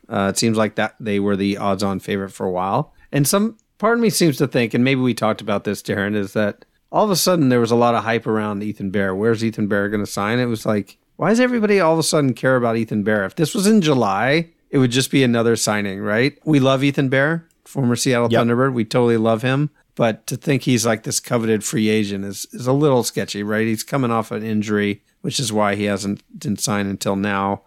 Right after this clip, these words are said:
Speaker 1: And we're excited for him, but at the same time, like, li-, this isn't, like, a huge, uh, needle mover, if you will.
Speaker 2: Totally. Uh, our next weekly one-timer.
Speaker 1: Whoosh.
Speaker 2: The Kraken are getting sued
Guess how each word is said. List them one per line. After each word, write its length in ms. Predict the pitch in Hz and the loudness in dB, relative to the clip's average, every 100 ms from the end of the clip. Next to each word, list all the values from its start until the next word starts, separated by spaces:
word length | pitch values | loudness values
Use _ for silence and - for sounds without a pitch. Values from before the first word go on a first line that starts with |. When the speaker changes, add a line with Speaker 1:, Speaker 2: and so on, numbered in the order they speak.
| - | -2
Speaker 1:
And 140 | 120 | 0
we're 100 | 117 | 2
excited 400 | 110 - 117 110 | 0 -2 0 -2
for 260 | - 110 104 | -4 -4 -4
him, 140 | 98 98 | -4 -2
but 140 | 104 | -4
at 80 | 95 | -4
the 60 | - | -6
same 240 | 101 95 | -6 -6
time, 340 | - 95 92 | -6 -6 -6
like, 220 | 92 92 - | -8 -10 -10
li-, 180 | 107 - | -10 -12
this 220 | - 127 139 | -8 -4 -2
isn't, 240 | 101 110 | -2 -4
like, 160 | 107 98 | -6 -8
a 80 | |
huge, 400 | 98 107 92 - - _ - | -6 -4 -6 -8 -20 _ -6
uh, 340 | 107 101 98 143 | -4 -2 -4 0
needle 340 | 127 110 101 | 2 2 0
mover, 320 | 98 92 90 | -2 -4 -6
if 140 | 90 - | -8 -8
you 100 | 90 | -6
will. 180 | 87 101 | -6 -2
Speaker 2:
Totally. 340 | 101 87 73 - - - - - - - | -2 -4 -10 -18 -20 -20 -20 -20 -14 0
Uh, 180 | 131 131 | 2 4
our 60 | 147 | 2
next 180 | 151 | 0
weekly 240 | 160 131 131 | -2 0 0
one-timer. 580 | 120 120 120 95 101 127 - - | 0 0 0 -2 -2 -6 -10 -8
Speaker 1:
Whoosh. 340 | - - - - - _ - | -2 -2 -2 -6 -20 _ -4
Speaker 2:
The 100 | 143 | -2
Kraken 380 | 165 170 185 165 | 0 0 0 -2
are 60 | |
getting 240 | 151 147 135 | 0 0 0
sued 520 | - 175 151 160 | 0 2 4 2